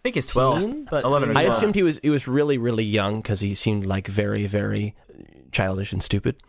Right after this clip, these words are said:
Speaker 3: In this episode, though, at this point, his, his voice has changed, so we have to assume he's at least, what, thirteen or twelve? I don't know. That's around the age when your voice changes, right? Okay, so,
Speaker 2: It's
Speaker 3: so maybe he's
Speaker 2: fourteen-ish
Speaker 3: fourteen,
Speaker 2: for boys.
Speaker 3: and, w-, which d-, it doesn't help, because if he's fourteen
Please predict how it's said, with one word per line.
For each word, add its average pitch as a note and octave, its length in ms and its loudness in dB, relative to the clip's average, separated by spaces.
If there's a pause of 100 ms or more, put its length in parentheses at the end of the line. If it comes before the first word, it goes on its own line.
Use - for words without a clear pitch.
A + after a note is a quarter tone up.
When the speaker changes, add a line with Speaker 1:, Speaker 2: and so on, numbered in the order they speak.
Speaker 3:
In C#3 140 4
this F3 240 2
episode, A#2 540 0
though, G2 320 0 (340)
at E3 80 2
this A3+ 120 2
point, B3+ 200 0
his, G3+ 140 0
his D#3+ 180 0
voice D3 240 0
has B2+ 120 -2
changed, - 340 -2
so A2+ 80 2
we B2 100 2
have B2 120 -2
to C#3+ 80 2
assume B2 240 0
he's A2+ 180 0
at A2 120 0
least, A2 280 -2 (180)
what, - 240 -2 (280)
thirteen C3 640 -2 (160)
or A#2 80 0
twelve? A2+ 280 0
I - 80 0
don't B2+ 100 0
know. G2 160 -4 (560)
That's C3 180 0
around G#2 220 -2
the G2+ 100 -4
age G2 120 -4
when G2 100 0
your G2+ 80 -2
voice G#2 220 -2
changes, G#2 340 -2
right? C#3 240 -2 (320)
Okay, C#3 300 0
so, D3+ 200 4
Speaker 2:
It's - 160 -6
Speaker 3:
so - 100 2
maybe F#3+ 220 2
he's D#3 180 2
Speaker 2:
fourteen-ish D#3+ 140 4
Speaker 3:
fourteen, D#3+ 380 0
Speaker 2:
for C#3+ 60 -2
boys. C#3 380 0
Speaker 3:
and, C3+ 160 0
w-, C#3+ 260 -2
which D#3 240 0
d-, B2+ 160 -6
it B2 240 0
doesn't E3 220 2
help, D#3+ 280 0
because A#2 400 0
if C3+ 160 0
he's G#3 180 0
fourteen D3+ 680 0